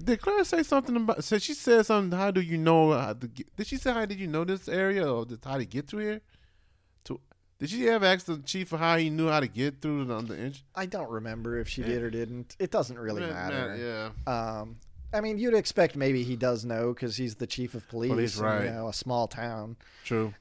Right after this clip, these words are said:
Speaker 2: Um, anyway, so, uh, so then they start escaping, and now they're making their way to Spencer
Speaker 1: Spencer
Speaker 2: Mansion.
Speaker 1: Mansion, right.
Speaker 2: Um, and then they, they encounter, well, then they go to the
Speaker 1: The
Speaker 2: orphanage.
Speaker 1: orphanage first, the
Speaker 2: Right.
Speaker 1: orphanage.
Speaker 2: The underground thing is in the orphanage,
Speaker 1: Right.
Speaker 2: which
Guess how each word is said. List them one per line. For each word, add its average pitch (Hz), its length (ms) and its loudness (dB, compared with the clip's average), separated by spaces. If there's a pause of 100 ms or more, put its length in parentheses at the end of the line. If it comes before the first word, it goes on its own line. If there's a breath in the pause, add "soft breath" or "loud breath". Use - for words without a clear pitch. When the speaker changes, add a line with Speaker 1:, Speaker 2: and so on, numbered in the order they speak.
Speaker 2:
Um, 107 460 -2 (300)
anyway, 107 460 0 (360 soft breath)
so, 135 460 6
uh, 123 460 4 (260)
so - 140 0
then 175 180 4
they 185 180 8
start 175 260 6
escaping, 147 320 4
and 143 160 0
now 143 160 6
they're 139 220 6
making 135 340 2
their 123 100 4
way 120 180 6
to 120 180 -2
Spencer 113 340 -4
Speaker 1:
Spencer 101 100 -4
Speaker 2:
Mansion. 95 340 -6
Speaker 1:
Mansion, 92 140 -10
right. 104 180 -2
Speaker 2:
Um, 113 360 0
and 131 160 0
then 127 180 2
they, 135 420 4 (340 soft breath)
they 143 200 6
encounter, 135 880 0
well, 151 120 4
then 165 160 8
they 170 100 6
go 160 100 6
to 160 60 6
the 151 80 4
Speaker 1:
The 147 40 0
Speaker 2:
orphanage. 175 240 10 (100)
Speaker 1:
orphanage 147 220 4
first, 113 360 2
the 135 40 0
Speaker 2:
Right. 139 160 8
Speaker 1:
orphanage. 117 240 0
Speaker 2:
The 156 120 4
underground 175 440 4
thing 165 160 -2
is 139 120 -2
in 156 140 -2
the 143 120 0
orphanage, 127 440 0
Speaker 1:
Right. 110 140 2
Speaker 2:
which - 220 2